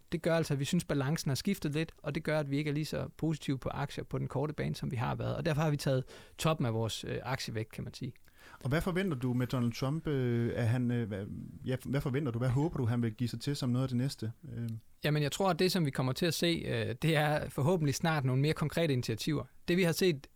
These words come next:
Speaker 1: øh, indtil videre, er nogle dekreter hist og pist, men som i virkeligheden vel ikke rigtig er realpolitik. Det er ikke noget, som sådan for alvor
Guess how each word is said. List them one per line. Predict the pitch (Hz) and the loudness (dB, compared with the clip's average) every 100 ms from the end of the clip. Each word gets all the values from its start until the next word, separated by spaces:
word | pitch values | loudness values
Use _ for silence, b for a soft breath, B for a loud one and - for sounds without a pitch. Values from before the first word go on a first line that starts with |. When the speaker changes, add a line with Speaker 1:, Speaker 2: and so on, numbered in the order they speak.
| - | -2
Speaker 1:
øh, | 131 123 117 107 | 0 2 0 0
indtil | 165 160 139 | 0 0 2
videre, | 156 175 160 | 4 4 4
er | - 151 | 2 0
nogle | 165 156 | 2 0
dekreter | 143 - 180 135 | -2 0 0 2
hist | 120 170 - | 0 0 -2
og | |
pist, | - 170 165 - B B B | -2 -2 -2 -6 B B B
men | - 135 | 0 0
som | - 135 | 2 2
i | |
virkeligheden | 135 165 175 156 147 127 - - - - | 4 4 4 4 4 0 -4 -14 -16 -6
vel | 143 143 | 0 2
ikke | 156 - | 2 2
rigtig | 151 - 170 | 0 2 2
er | 120 | 2
realpolitik. | 117 143 127 - 117 143 135 | 2 2 2 0 0 -2 2
Det | |
er | 156 | 2
ikke | 170 | 4
noget, | 156 156 170 | 4 4 4
som | 143 | 2
sådan | - 143 | 0 0
for | - | 0
alvor | - 147 170 160 113 | 0 2 2 2 0